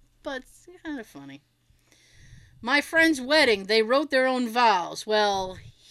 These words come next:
he did. I don't know what her vows were supposed to mean, but I'll be damned if it wasn't hilarious.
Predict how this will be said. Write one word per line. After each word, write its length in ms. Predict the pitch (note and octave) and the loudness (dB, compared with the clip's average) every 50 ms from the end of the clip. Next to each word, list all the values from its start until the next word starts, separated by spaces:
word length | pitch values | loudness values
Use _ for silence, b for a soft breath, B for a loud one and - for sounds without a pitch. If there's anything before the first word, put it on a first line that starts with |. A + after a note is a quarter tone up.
| - | -10
he 200 | - E4 E4 D4+ | -6 -4 -4 -4
did. 420 | G3 D3+ D3+ C#3+ C3 C#3 E3 A#3+ - _ _ B B B B B B B B B B B B | -6 -8 -10 -10 -10 -12 -16 -16 -18 _ _ B B B B B B B B B B B B
I 140 | - - A#3 | 0 0 2
don't 240 | A3+ C4 C4+ B3+ A#3+ | 2 2 0 0 -2
know 140 | A#3+ A#3+ | -2 -2
what 240 | A3+ A#3 C4+ D4+ - | -2 -2 -2 -6 -6
her 280 | - - C#4 F#4 G4 E4 | -4 -4 -2 -2 -2 0
vows 380 | D4 D4 D4 D4 D4 C#4+ - | 0 2 2 2 2 0 -2
were 100 | D4 C#4 | -6 -8
supposed 460 | - - C#4+ - - C4+ C4 B3 - - | -8 -8 -8 -4 -2 -4 -2 -2 -4 -4
to 80 | A#3+ | -4
mean, 580 | A#3+ A#3+ B3+ C4+ B3 A3 G3+ F#3+ F3+ F3 F3 - b b b b b b b b | -2 0 0 0 0 0 -2 -4 -6 -8 -10 -14 b b b b b b b b
but 140 | - G#3+ B3 | 0 2 4
I'll 160 | C4+ D4 C#4+ | 4 4 2
be 120 | C4 B3+ | 0 -4
damned 460 | A3+ G3 G3 A#3 C4 C4+ C#4 C#4 C#4+ D#4+ | -6 0 2 4 6 6 6 4 4 2
if 120 | F4+ C4 | 0 -2
it 60 | B3 | 0
wasn't 280 | B3 A#3+ A3+ A#3 B3 A3+ | -2 -2 -2 -2 -2 0
hilarious. 800 | A#3 A#3 A3+ A3+ G#3+ G#3 G3 G3 F3+ E3 D3 C#3+ - - - - | 0 2 4 4 4 2 2 0 -4 -6 -8 -10 -10 -10 -12 -12